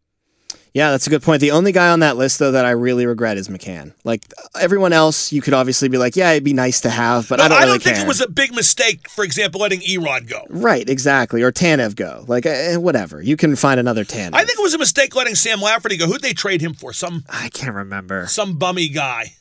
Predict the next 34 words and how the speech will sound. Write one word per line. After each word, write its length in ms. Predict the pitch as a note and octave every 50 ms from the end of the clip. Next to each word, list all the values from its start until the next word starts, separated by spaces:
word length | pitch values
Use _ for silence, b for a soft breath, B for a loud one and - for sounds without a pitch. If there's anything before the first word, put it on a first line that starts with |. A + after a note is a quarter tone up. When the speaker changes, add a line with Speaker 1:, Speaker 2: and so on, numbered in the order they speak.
| _ _ _ _ _ _ _ _ _ _ _ _ _ -
Speaker 2:
But, 160 | A#3 A#3 -
but 120 | G#3+ B3 B3 _ -
point 260 | - C4 D#4 C4+ -
Speaker 1:
It's 140 | - - B3
Speaker 2:
is, 40 | G3
Speaker 1:
probably 160 | G#3 G#3+ G3+
Speaker 2:
I 20 | F#3
Speaker 1:
to 40 | D#3+
Speaker 2:
mean, 40 | D#3
Speaker 1:
get 60 | D#3 -
Dominic 320 | C#3+ C3 B2+ B2+ B2 A2+
Simone 360 | - - A2 G#2 G2+ G#2 G2+
back. 240 | G2 F#2 F#2 F#2 F#2
Speaker 2:
he 100 | C4+ D#4+
just 220 | - F#4 - -
about 240 | - - A#3 G#3 -
played 200 | - A#3 A#3 G3 -
for 120 | F#3 F3
free. 460 | - - B3 E4 E4+ E3+ - - - _ _ _ _ _ _ _ _ _ _ _
You, 100 | - E3 D#3+ -
you 80 | B3+
know 60 | B3+
what 100 | C4 B3+
I 20 | B3+
mean? 140 | B3 A#3+ A3+
He 80 | C4+
was 160 | D4+ C4 F#3
a 40 | G#3
cheapo 680 | F3 - - C#4 D4 D#4 - - B3+ G#3 G3 F#3 D3+ B B B B B B
and 80 | A3 A#3
a 40 |
penalty 340 | E3+ - C4+ E4+ G4 F4 C4
killer, 280 | E3+ - G#3 F3 F3 E3+
too. 340 | - - C#4 A3+ F3 -